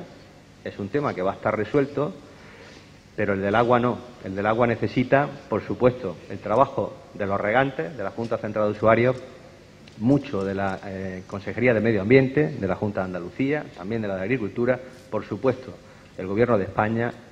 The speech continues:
y de todos nosotros. Y poco más tengo yo que, que decir en el día de hoy. Eh, siempre me tengo que referir al agua porque soy consciente de que, eh, si seguimos como vamos, muchas hectáreas se van a quedar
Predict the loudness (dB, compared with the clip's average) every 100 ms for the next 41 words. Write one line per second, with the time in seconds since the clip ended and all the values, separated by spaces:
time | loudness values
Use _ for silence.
0 | -20 -10 -6 -6 -8 -20 -20 -20 -16 -8
1 | 2 4 4 2 2 2 2 -10 -12 -20
2 | -20 -20 -20 -20 -20 -20 -6 -2 2 6
3 | 6 6 4 0 2 2 4 4 4 2
4 | 0 -2 0 0 0 -2 -2 0 2 2
5 | 2 0 -4 -12 -14 -12 -12 -14 -2 0
6 | 0 -2 -4 -4 -4 -2 -4 -4 -2 0
7 | 2 4 2 0 -4 -4 -2 -4 -4 -6
8 | -4 -4 -4 -6 -6 -6 -10 -12 -12 -12
9 | -16 -20 -20 -10 -6 -4 -2 -2 -2 -4
10 | -2 2 2 2 0 -2 -8 -18 -6 0
11 | 0 2 2 2 2 2 4 0 -4 -2
12 | -2 0 0 2 0